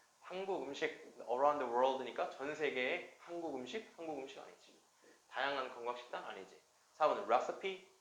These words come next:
Recipe for better health. 더 좋은 건강 레시피. 에이, 뭐야?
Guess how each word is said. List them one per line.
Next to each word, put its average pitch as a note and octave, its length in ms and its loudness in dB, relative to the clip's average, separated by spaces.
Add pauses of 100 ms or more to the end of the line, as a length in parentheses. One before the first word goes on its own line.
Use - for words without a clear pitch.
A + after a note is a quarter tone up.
(480)
Recipe E3+ 400 0
for C#3+ 240 0
better B2+ 320 4
health. E3 260 2 (340)
더 B2+ 200 0
좋은 C3 420 0
건강 A#2 380 0
레시피. - 440 -8 (160)
에이, D#4+ 100 -10
뭐야? G#2 640 -4